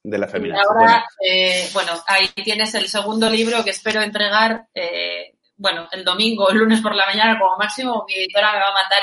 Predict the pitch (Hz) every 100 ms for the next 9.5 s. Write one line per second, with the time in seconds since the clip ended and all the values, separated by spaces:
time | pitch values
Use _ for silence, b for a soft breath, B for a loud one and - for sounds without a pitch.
0 | 190 180 180 180 175 175 - - - _
1 | B B B B B 131 120 127 151 156
2 | 165 156 165 165 165 156 147 151 147 135
3 | 143 143 139 127 123 127 123 120 117 110
4 | 110 120 113 110 113 110 104 - 117 113
5 | 104 104 101 98 95 95 92 90 90 -
6 | - 120 117 - 110 127 123 113 - -
7 | 117 143 139 135 135 120 110 113 113 123
8 | 117 117 120 127 147 b b b b b
9 | - 110 104 95 -